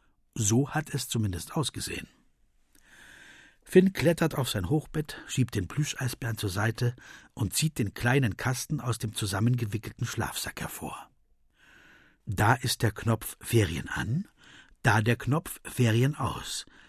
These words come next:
dazwischen der Drehregler, an dem man einstellen kann, wie stark die Ferien sein sollen. „Finn, machst du Hausaufgaben?“, hört er seine Mutter rufen. Finn blickt auf den Apparat. Er stellt die Ferien wieder an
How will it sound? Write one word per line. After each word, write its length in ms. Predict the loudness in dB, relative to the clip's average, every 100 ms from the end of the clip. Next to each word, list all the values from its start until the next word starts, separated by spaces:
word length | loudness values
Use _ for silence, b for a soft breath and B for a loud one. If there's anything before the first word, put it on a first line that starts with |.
| b b
dazwischen 500 | -4 -2 0 2 2
der 140 | 2 -2
Drehregler, 800 | -2 0 2 2 0 0 -2 B B B
an 120 | 2
dem 140 | 4
man 120 | 4 2
einstellen 540 | -2 -2 -2 -2 0
kann, 320 | 0 0 2
wie 200 | 0 0
stark 540 | -2 -2 0 0 -2 -6
die 100 | -6
Ferien 460 | -2 -4 -4 -8 -8
sein 240 | -8 -8
sollen. 200 | -10 -10 -10 -12 _ _ _ _ _ _ _ _ _ _ _ b b b b b
„Finn, 360 | 8 8 8 2 _ 6
machst 200 | 8 12
du 120 | 12
Hausaufgaben?“, 680 | 12 10 8 8 10 6 4 b b b
hört 200 | 0 2
er 60 |
seine 220 | -2 0
Mutter 240 | 0 0 -2
rufen. 380 | -2 -2 -2 -2 _ b b b b b
Finn 320 | 4 6 6
blickt 240 | 2 0 0
auf 120 | -6
den 120 | -6
Apparat. 640 | -6 -4 -2 -2 -6 -14 _ B B B B
Er 160 | 2 2
stellt 300 | 6 6 6
die 80 | 2
Ferien 460 | 6 6 6 4
wieder 280 | 4 2 4
an 220 | 6 6